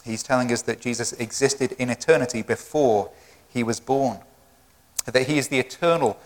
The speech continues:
Son of God, the second person of the Trinity. In other words, the gospel isn't just about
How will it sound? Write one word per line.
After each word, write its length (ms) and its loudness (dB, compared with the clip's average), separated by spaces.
Son 320 8
of 160 4
God, 220 6
the 80 0
second 480 -4
person 320 4
of 80 -2
the 80 0
Trinity. 420 -6
In 140 6
other 180 4
words, 240 6
the 80 -8
gospel 400 4
isn't 340 -4
just 240 0
about 340 2